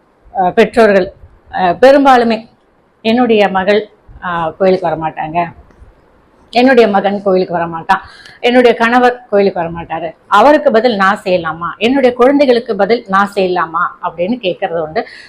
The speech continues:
ஒரு விஷயம் நல்லா தெரிஞ்சுக்கங்க, செய்யலாம், ஆனா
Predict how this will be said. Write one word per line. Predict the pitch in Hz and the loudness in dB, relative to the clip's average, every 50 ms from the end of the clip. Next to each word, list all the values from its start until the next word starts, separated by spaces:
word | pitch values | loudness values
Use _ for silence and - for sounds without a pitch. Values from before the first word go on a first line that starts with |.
| _ _ _ | _ _ _
ஒரு | - 190 180 185 | 0 0 2 0
விஷயம் | 180 175 - 262 233 190 | -2 -4 -4 -6 -6 -4
நல்லா | 165 170 185 214 | -2 0 2 2
தெரிஞ்சுக்கங்க, | 233 226 214 190 175 175 170 180 - 175 190 208 277 | 2 2 0 0 -2 -2 -6 -8 -8 -6 -4 -4 -4
செய்யலாம், | 302 - - - 214 208 226 233 254 294 294 254 - - - - _ _ _ _ | -4 -4 -2 2 2 2 2 4 4 4 4 4 2 -2 -6 -20 _ _ _ _
ஆனா | - 170 165 156 165 196 254 320 - - - | -6 -6 -6 -4 -2 0 0 0 0 -4 -10